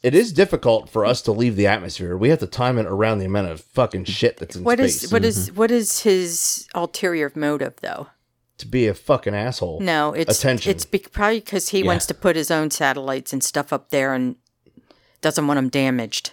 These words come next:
Speaker 1: Maybe he
Speaker 3: Maybe.
Speaker 1: thinks he's gonna challenge
Speaker 2: There's a
Speaker 1: old, uh,
Speaker 2: reason.
Speaker 1: E-,
Speaker 2: There,
Speaker 1: Elon for
Speaker 2: nobody
Speaker 1: his
Speaker 2: does it.
Speaker 1: internet for everyone.
Speaker 2: Nobody does
Speaker 3: Maybe.
Speaker 2: anything unless they get some
Speaker 1: You know, he's
Speaker 2: return on
Speaker 1: actually
Speaker 2: it.
Speaker 1: charitable.
Speaker 2: Yeah.
Speaker 1: Hmm. Maybe.
Speaker 3: Oh, it wasn't Elon
Speaker 1: Tax
Speaker 3: that
Speaker 1: evasion.
Speaker 3: funded it. It was some other person.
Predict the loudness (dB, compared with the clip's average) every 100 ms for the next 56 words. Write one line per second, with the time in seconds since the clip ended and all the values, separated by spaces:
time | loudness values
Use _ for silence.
0 | _ -2 0 2 4 4 4 4 2 0
1 | 0 0 0 4 6 6 6 6 6 6
2 | 4 4 2 2 4 6 6 4 4 4
3 | 4 4 4 4 6 4 4 2 2 2
4 | 4 2 0 -4 _ -12 -6 -2 -2 2
5 | 2 2 0 0 0 0 0 -2 -4 -4
6 | -2 -4 -2 -2 -2 -2 0 2 4 2
7 | 2 2 2 0 0 -2 -2 2 2 2
8 | 2 2 0 _ _ -20 -20 _ -12 -8
9 | -8 -10 _ _ _ _ _ -10 -10 -10
10 | -14 _ _ -2 0 2 2 4 4 6
11 | 6 4 2 0 0 -4 -8 -4 -2 -2
12 | 0 2 2 2 2 0 0 -2 _ 0
13 | 2 0 -2 -2 -2 -4 -6 -8 -8